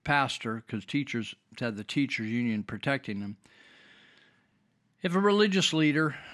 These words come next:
um, misbehaves with a parishioner, uh, they get a pretty strong swat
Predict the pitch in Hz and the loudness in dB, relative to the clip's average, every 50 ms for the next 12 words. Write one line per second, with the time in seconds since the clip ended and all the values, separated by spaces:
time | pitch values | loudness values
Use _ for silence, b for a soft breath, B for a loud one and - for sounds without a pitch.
0 | B B - 135 131 131 131 131 127 120 - - _ - - _ _ - - - | B B -6 -4 -2 0 0 0 0 -2 -6 -10 _ -20 -20 _ _ -20 -18 -10
1 | - 131 131 143 160 165 - - - - 131 127 143 139 127 110 98 104 - - | -4 0 2 2 2 2 2 0 0 0 2 2 2 2 2 0 -2 -4 -4 -4
2 | - - - - _ _ - - _ _ _ _ _ _ _ _ - 127 131 127 | -4 -4 -6 -10 _ _ -20 -20 _ _ _ _ _ _ _ _ -4 -2 -2 -2
3 | - 127 120 - - - 127 131 143 151 - - 120 107 104 104 107 - _ _ | -2 -4 -6 -4 -2 0 2 2 4 2 2 0 0 0 -2 -4 -6 -10 _ _
4 | _ _ _ _ b b b b b b b b b b b b b b b b | _ _ _ _ b b b b b b b b b b b b b b b b
5 | b _ - - 127 127 127 117 135 165 180 170 196 190 170 - - 185 185 180 | b _ -4 0 2 2 2 4 2 2 2 4 2 2 2 0 0 2 2 2
6 | 143 - - - 175 165 165 160 151 139 - - _ _ - - - - - 165 | 2 0 0 0 2 2 2 2 0 -2 -4 -8 _ _ -8 -6 -4 -2 -2 0
7 | 165 147 - - - - _ - - | 0 0 -2 -2 -6 -10 _ -16 -18